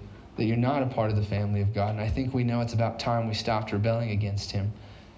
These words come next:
and it's time we stopped hurting him, and we hurt and stop hurting others and give everything to him. There's nothing to be insecure about with Jesus. His thoughts about you don't change with your appearance, with your personality, your knowledge, or your success or lack thereof.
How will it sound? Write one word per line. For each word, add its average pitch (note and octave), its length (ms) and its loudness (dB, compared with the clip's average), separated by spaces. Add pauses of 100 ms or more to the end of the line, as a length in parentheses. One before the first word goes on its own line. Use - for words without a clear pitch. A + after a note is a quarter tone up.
(100)
and A2 80 2
it's G#2+ 80 0
time A#2 240 0
we A2+ 80 2
stopped G#2+ 280 0
hurting A#2+ 360 0
him, G#2 320 0 (840)
and A2 100 2
we A2 60 4
hurt A#2 240 2
and A2+ 120 -2
stop A2 260 2
hurting A2+ 260 0
others G#2 300 2
and G2+ 100 0
give G#2+ 160 4
everything G2+ 420 0
to F#2 60 2
him. F#2+ 160 -2 (1500)
There's B2 160 4
nothing B2+ 500 0 (160)
to A#2+ 100 0
be B2 200 2
insecure B2 540 0
about G#2+ 280 2
with A2 160 0
Jesus. G2+ 560 0 (760)
His A#2+ 200 0
thoughts B2+ 320 0
about B2 380 0
you B2 80 0
don't B2 260 0
change B2+ 380 0
with B2 100 0
your B2+ 180 2
appearance, A2 600 -2 (300)
with A#2 160 2
your B2+ 100 4
personality, B2 760 0
your A#2 140 2
knowledge, A#2 520 2
or A#2+ 40 0
your A2+ 160 0
success B2 720 -2
or A#2 60 2
lack A#2+ 340 2
thereof. B2 480 2